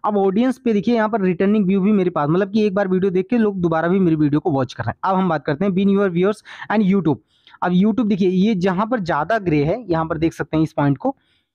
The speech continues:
ये, ये देखिए जहाँ पर एकदम ब्लू टाइप का, जहाँ डार्क है सबसे ज़्यादा, उस समय मेरी ऑडियंस जो है वो एक्टिव रहती है।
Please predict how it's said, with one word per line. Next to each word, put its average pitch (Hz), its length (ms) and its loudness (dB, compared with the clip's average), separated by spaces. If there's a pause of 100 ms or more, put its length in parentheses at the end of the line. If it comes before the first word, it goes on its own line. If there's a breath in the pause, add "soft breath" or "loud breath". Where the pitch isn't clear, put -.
(280)
ये, 165 380 2 (200)
ये 175 140 2
देखिए 135 360 -4
जहाँ 151 280 -2
पर 185 140 -2
एकदम 170 320 0
ब्लू 156 180 0
टाइप 160 220 -2
का, 160 60 -2
जहाँ 151 200 0
डार्क 147 380 -4
है 139 60 -2
सबसे 131 200 -4
ज़्यादा, 127 240 0 (260)
उस 233 200 -2
समय 226 200 0
मेरी 202 180 2
ऑडियंस 160 420 2
जो 165 80 0
है 202 60 0
वो 226 80 0
एक्टिव 175 280 -2
रहती 131 200 -2
है। 120 80 -2